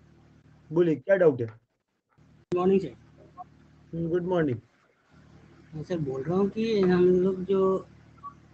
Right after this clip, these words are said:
Speaker 2: ये एंटी क्लॉक-, क्लॉकवाइज जो couple दिया है ना,
Speaker 1: हाँ।
Speaker 2: इसको अगर एंटी क्लॉकवाइज ही देना है, तो अगर फ़ाइव हमारा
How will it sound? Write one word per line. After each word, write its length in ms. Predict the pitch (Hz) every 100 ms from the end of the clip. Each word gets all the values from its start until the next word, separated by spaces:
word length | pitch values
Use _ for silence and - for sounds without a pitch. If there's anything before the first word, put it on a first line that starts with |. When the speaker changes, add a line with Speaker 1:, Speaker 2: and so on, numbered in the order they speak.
| - _ -
Speaker 2:
ये 160 | 165 170
एंटी 240 | 196 202
क्लॉक-, 360 | 214 208 208 208
क्लॉकवाइज 680 | - - 196 208 202 208 202
जो 120 | 208
couple 380 | 185 185 220 214
दिया 180 | 214
है 120 | 185 170
ना, 320 | 190 131 - - - - _ - -
Speaker 1:
हाँ। 240 | 123 131 180 - _ _ _ _ - - - - - -
Speaker 2:
इसको 360 | 156 156 202 208 202 - - - - - - 180
अगर 240 | 175 202
एंटी 240 | 202 214 233
क्लॉकवाइज 500 | 226 233 220 240 247
ही 120 | 247
देना 340 | 208 202 202
है, 520 | 180 170 156 175 254 277 - _ _ -
तो 180 | 180
अगर 400 | 196 - 175 208
फ़ाइव 500 | 208 - 175 214 196
हमारा 640 | 180 196 202 202 208 202